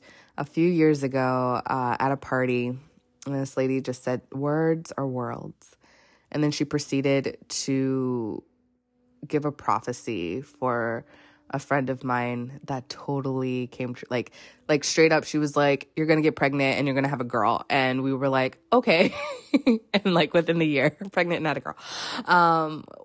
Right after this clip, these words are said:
wild. It was great, but, like, such a profound moment. Um, words are worlds. You create your world with your words.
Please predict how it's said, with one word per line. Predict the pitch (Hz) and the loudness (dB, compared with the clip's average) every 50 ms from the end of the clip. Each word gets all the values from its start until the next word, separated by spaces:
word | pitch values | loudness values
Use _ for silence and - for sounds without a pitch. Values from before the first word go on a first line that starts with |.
| - - - | -20 -12 -8
wild. | 165 165 160 160 175 170 160 156 147 135 127 113 | -6 -4 0 4 4 6 6 6 4 2 0 0
It | - 127 | 0 0
was | 151 147 - | -2 -2 0
great, | - 160 143 113 - - | 0 2 2 2 2 2
but, | 156 139 - | 2 2 4
like, | 147 139 135 - - - _ _ _ _ _ _ - - | 4 4 4 2 0 -8 _ _ _ _ _ _ -14 -12
such | - - - - - - - - - 180 180 160 - | -12 -12 -12 -14 -12 -8 -6 -4 0 0 0 0 0
a | 156 | -2
profound | - - 147 139 - 135 131 131 - - | 0 0 0 2 2 0 0 0 0 -2
moment. | - - - - - - - - - | -4 -4 -4 -4 -6 -6 -6 -6 -4
Um, | 147 147 139 - - - - - - - - - - _ _ _ _ _ _ _ - | -2 -2 -2 -2 -4 -6 -8 -10 -10 -12 -14 -16 -18 _ _ _ _ _ _ _ 2
words | 151 165 165 165 170 165 - | 4 6 8 8 6 6 4
are | 156 | 0
worlds. | 135 123 104 - - - - _ _ _ _ _ _ _ - - - _ _ _ _ _ _ _ _ _ _ _ _ _ _ _ _ _ _ _ _ _ - _ _ _ _ _ _ _ _ - | 0 0 -2 -4 -6 -10 -10 _ _ _ _ _ _ _ -20 -20 -20 _ _ _ _ _ _ _ _ _ _ _ _ _ _ _ _ _ _ _ _ _ -20 _ _ _ _ _ _ _ _ -4
You | 165 160 175 185 196 202 202 202 208 208 190 - - _ _ _ _ _ _ _ - - | 0 4 4 6 6 6 6 4 4 2 0 -2 -6 _ _ _ _ _ _ _ -20 -14
create | - - - - 185 175 165 160 160 156 156 147 - - _ - - - - - - _ | -12 -8 0 4 4 6 8 8 8 8 6 6 4 0 _ -8 -6 -6 -6 -8 -10 _
your | - 151 147 147 143 143 139 | -2 0 2 4 4 4 4
world | 127 127 135 139 139 127 120 117 117 117 127 131 - _ _ _ _ _ _ _ _ _ _ - _ _ _ - | 2 2 4 6 6 6 4 2 0 -4 -6 -10 -14 _ _ _ _ _ _ _ _ _ _ -20 _ _ _ -2
with | 147 147 147 - | -2 -2 -2 0
your | 127 131 127 123 | -2 -2 -2 -2
words. | 120 113 - - - - - - - - - | -4 -4 -6 -6 -8 -8 -10 -12 -12 -12 -12